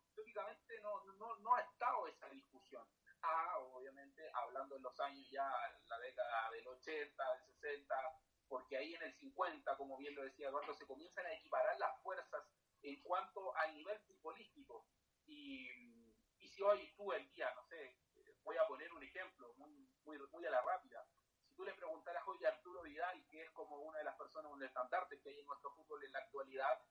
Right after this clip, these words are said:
obviamente saldría con el mismo ejemplo de Eduardo, de Paolo Guerrero, o de Teófilo también, que hubiesen dicho que la chilena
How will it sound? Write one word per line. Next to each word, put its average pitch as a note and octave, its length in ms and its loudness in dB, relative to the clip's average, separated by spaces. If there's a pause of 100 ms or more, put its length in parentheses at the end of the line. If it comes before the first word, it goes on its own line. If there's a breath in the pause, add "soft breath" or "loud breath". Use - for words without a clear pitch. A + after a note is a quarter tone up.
(120)
obviamente C3+ 1040 0
saldría C3+ 420 -2
con C3 140 -6
el B2 80 -14
mismo C3+ 200 -6
ejemplo C#3+ 480 -4
de B2+ 80 -8
Eduardo, C3+ 600 2
de B2 100 -16
Paolo C3+ 340 4
Guerrero, C#3+ 600 -2 (300)
o B2+ 140 2
de B2+ 120 0
Teófilo C#3+ 500 0
también, C#3 420 -6
que - 80 -20
hubiesen B2+ 220 -8
dicho - 220 -4
que - 120 -2
la - 280 4
chilena B2 300 0